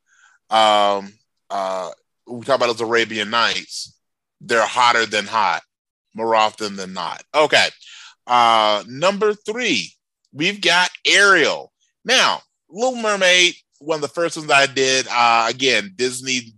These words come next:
known for great soundtrack, but also really problematic messages. So, Little Mermaid, she's a woman who gives up, who gives up her complete identity, including her ability to speak,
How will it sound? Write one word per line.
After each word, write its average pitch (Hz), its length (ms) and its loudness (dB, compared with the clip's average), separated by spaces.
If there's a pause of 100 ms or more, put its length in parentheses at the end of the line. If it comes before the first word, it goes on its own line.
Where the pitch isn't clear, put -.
known 123 160 -2
for 120 100 -14
great 110 220 0
soundtrack, 160 640 2 (360)
but 139 120 -2
also 190 380 2
really 247 300 2
problematic 208 720 -2
messages. 151 560 -4
So, 196 380 2 (300)
Little 294 400 0
Mermaid, 262 600 0 (320)
she's 226 220 -4
a 233 80 2
woman 233 300 -4
who 226 180 -8
gives 196 280 0
up, 220 120 0
who 180 400 -12
gives 196 220 2
up 208 80 -2
her 196 80 -6
complete 208 380 -8
identity, 180 540 0
including 202 380 -10
her 190 120 -4
ability 180 340 -2
to 170 100 -12
speak, - 560 -4